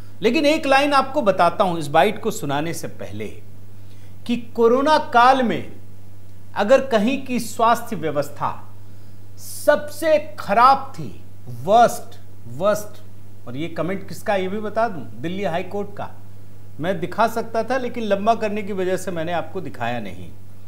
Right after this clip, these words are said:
उसमें दिल्ली हाई Court ने कहा कि ऐसे मोहल्ला क्लिनिकों का क्या फायदा जो वक्त पर काम ना आ सके। आज भी दिल्ली में यही स्थिति है। वो व्यक्ति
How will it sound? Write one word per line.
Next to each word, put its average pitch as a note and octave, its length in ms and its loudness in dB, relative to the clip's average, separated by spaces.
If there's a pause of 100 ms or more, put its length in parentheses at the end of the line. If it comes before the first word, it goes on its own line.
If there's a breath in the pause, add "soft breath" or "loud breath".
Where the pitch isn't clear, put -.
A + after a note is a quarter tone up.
(380 soft breath)
उसमें G#3 340 -2
दिल्ली G3+ 240 0
हाई F#3 180 2
Court A3 340 -4
ने G#3 100 -6
कहा D3+ 320 -2
कि G3+ 180 -6
ऐसे F3 260 -2
मोहल्ला D#3+ 440 -2
क्लिनिकों E3 560 -4
का G3+ 160 -4
क्या C4+ 260 0
फायदा - 460 -2 (640 soft breath)
जो G3 180 2
वक्त - 400 -2
पर A#3+ 120 -2
काम D4 360 -2
ना G#3 100 -4
आ A2 120 -6
सके। - 340 -8 (280)
आज G3 200 4
भी A3 140 0
दिल्ली G#3+ 280 -2
में A3+ 200 -4
यही G3+ 280 -2
स्थिति - 360 -6
है। - 280 -8 (720 loud breath)
वो E4 300 8
व्यक्ति F#3 640 6